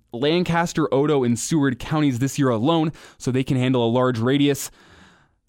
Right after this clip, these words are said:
Remember, you need to ask yourself what West Blue can do for you. Call my friends Tom Luby or Kelly Hofschneider for more details. They're located at eleven twenty K Street, Suite two hundred, downtown. Ask and tell yourself, remember,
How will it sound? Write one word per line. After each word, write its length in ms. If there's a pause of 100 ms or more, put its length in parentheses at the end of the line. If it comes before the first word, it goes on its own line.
(400)
Remember, 400 (580)
you 60
need 80
to 60
ask 200
yourself 300
what 360 (360)
West 440
Blue 280
can 260
do 300
for 200
you. 400 (680)
Call 100
my 100
friends 300
Tom 320
Luby 240
or 40
Kelly 320
Hofschneider 600
for 120
more 200
details. 400
They're 100
located 380
at 60
eleven 320
twenty 260
K 220
Street, 280
Suite 300
two 160
hundred, 340
downtown. 600 (760)
Ask 320
and 140
tell 140
yourself, 240
remember, 420